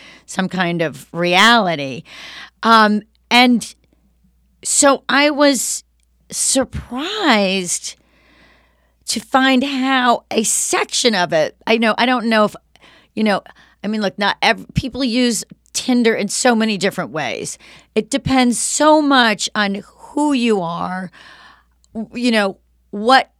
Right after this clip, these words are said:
y-, your, you know, your feelings of self-worth and, uh, you know,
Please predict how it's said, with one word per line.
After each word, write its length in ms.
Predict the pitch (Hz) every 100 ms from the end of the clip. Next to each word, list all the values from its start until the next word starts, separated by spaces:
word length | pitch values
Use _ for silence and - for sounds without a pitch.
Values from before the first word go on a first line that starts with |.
| _ -
y-, 140 | 233
your, 340 | - 247 240 226 _ - _ _ _ - 208
you 380 | 170 104 127 214
know, 60 |
your 180 | 208 226
feelings 480 | - 226 240 233 226
of 300 | - 208 180
self-worth 1120 | - 226 208 - 175 175 190 185 185 - _ - - - _
and, 920 | - 202 196 190 185 185 185 185 160 - _ - - _ _ _ _
uh, 340 | - - - - - -
you 180 | - 220
know, 300 | 196 190 165